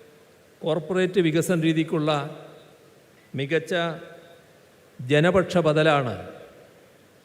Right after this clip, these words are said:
ഊരാളുങ്കൽ സൊസൈറ്റി ലോകത്തിനു മുന്നിൽ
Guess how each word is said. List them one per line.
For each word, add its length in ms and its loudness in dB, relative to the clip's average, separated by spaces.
ഊരാളുങ്കൽ 680 0
സൊസൈറ്റി 500 -6
ലോകത്തിനു 580 0
മുന്നിൽ 280 -2